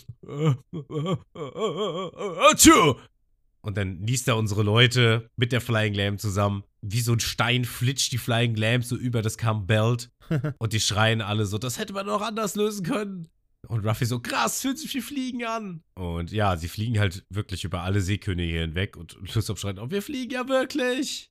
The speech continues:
Speaker 2: Ich muss jetzt mal kurz noch was fragen, ne?
Speaker 1: Ja.
Speaker 2: War Moko jetzt auch ein Seekönig?
Speaker 1: Moko ist auch ein, es stand zumindest nicht im Wiki, aber ich hätte eigentlich auch gesagt, Moko ist ein Seekönig. Ich weiß nicht mehr, was da genau stand. Stand da Seekönig?
Speaker 2: Also du hast das auf jeden Fall nicht erwähnt, das wüsste ich.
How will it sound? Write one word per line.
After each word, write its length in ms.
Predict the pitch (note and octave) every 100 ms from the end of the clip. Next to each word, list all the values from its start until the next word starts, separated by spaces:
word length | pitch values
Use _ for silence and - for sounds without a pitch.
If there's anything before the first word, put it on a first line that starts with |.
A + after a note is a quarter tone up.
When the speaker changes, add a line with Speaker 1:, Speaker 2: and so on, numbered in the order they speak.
| _
Speaker 2:
Ich 60 |
muss 120 | B2+ C#3+
jetzt 180 | C3
mal 80 | C3+
kurz 200 | - D3+
noch 80 | D3
was 160 | B2+ -
fragen, 260 | D3 A#2
ne? 240 | G#2+ D3 D#3+ _ _ _ _ _ A#2
Speaker 1:
Ja. 360 | G#2 G2 C#3+ _ _
Speaker 2:
War 120 | A#2+ B2+
Moko 420 | D3 E3+ D3 B2
jetzt 180 | A#2+ A2+
auch 180 | C#3+ F#3+
ein 80 |
Seekönig? 600 | D3+ E3+ A3+ B3 C4 - _ _ _ -
Speaker 1:
Moko 240 | F2+ A3+
ist 80 | A3+
auch 100 | A#3+
ein, 160 | D3 - _ _ _
es 180 | F#2+ F#2
stand 160 | C3 C3
zumindest 340 | F3+ G3+ F3+
nicht 120 | D#3+
im 140 | D3 A#2+
Wiki, 340 | E3 - E2+
aber 120 | E2
ich 100 | F#2
hätte 260 | C3 G#2 D#2+
eigentlich 300 | C#3 C#3+ B2+
auch 120 | B2
gesagt, 360 | F#2+ E2 E2 -
Moko 200 | E2+ F2
ist 100 | F2+
ein 60 |
Seekönig. 320 | D#2+ E2+ E2+ -
Ich 60 |
weiß 100 | C#3
nicht 60 | D3+
mehr, 100 | A2+
was 120 | A2
da 80 | F#2+
genau 280 | E2+ F2 C3
stand. 280 | - D#2+ -
Stand 180 | B2
da 60 | C#3+
Seekönig? 580 | G#2 A#2+ E3+ F#3 F3+ - _ _
Speaker 2:
Also 160 | A2+ G#2
du 60 |
hast 140 | A2 -
das 80 | B2
auf 60 |
jeden 120 | B2
Fall 100 | A#2+
nicht 120 | B2+ A#2
erwähnt, 280 | B2 B2+
das 140 | G#2+ B2+
wüsste 260 | A#2 -
ich. 160 | F2